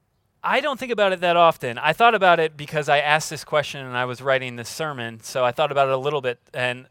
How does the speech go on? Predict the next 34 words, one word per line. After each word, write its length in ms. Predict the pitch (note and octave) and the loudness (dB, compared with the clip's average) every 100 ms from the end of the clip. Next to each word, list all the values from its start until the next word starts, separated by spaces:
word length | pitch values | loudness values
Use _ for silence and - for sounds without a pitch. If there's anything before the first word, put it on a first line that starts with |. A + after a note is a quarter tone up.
| - | -4
obviously 380 | C#3 C#3 B2+ | -4 -4 -10
yesterday 580 | B2 C3+ C#3 D3 B2 A#2 | -4 -4 -4 -6 -4 -4
I 200 | A#2 A2+ | -4 -6
stopped 360 | G#2+ - A#2+ - | -6 -2 -2 -2
and 120 | A#2 | -6
thought 180 | B2+ B2 | -2 -2
about 160 | A#2 | -2
it 100 | A2+ | -6
a 40 | A2+ | -8
little 220 | A#2+ A2 | -10 -8
bit. 220 | A2+ A#2+ - - - - - - | -6 -8 -10 -20 -20 -20 -20 -10
But 120 | E3+ | 0
it 120 | G3 A3 | 2 2
would 200 | B3 F3+ | -2 -6
be 400 | A3 G3 F3 F3+ _ _ - | -6 -4 -6 -8 _ _ -18
pretty 480 | - A3 A#3+ G#3 F#3+ | -8 -6 -6 -8 -8
easy 360 | G#3 E3 E3+ | -8 -8 -10
to 120 | - | -10
stop 480 | D3 - F3+ E3+ D3+ - | -12 -2 2 4 2 -2
and 160 | C#3+ | -12
think 720 | B2+ - G3+ D3 A#2+ - - - _ _ _ _ _ _ _ - | -12 -8 -6 -6 -8 -14 -20 -20 _ _ _ _ _ _ _ -8
the 120 | C#3+ | -8
various 640 | B2+ D#3 F#3+ G#3+ A3 - | -6 -2 0 0 -2 -6
ways 480 | D3 D#3 D3+ C#3+ C3 | -6 -2 0 -2 -4
that 160 | C#3 B2 | -6 -6
we've 180 | C#3+ C#3+ | -8 -12
been 160 | D3 | -14
privileged, 800 | B2 - D#3+ D3 B2 A#2 - - _ | -12 -8 -6 -6 -8 -8 -16 -20 _
many 300 | C3 F3+ D3 | -4 -2 -2
of 120 | G#2+ | -4
us, 240 | G#2+ A#2 | -4 -6
to 80 | - | -12
be 140 | C3+ C3 | -14 -14
born 480 | B2 C3+ C3 C3 | -10 -6 -6 -8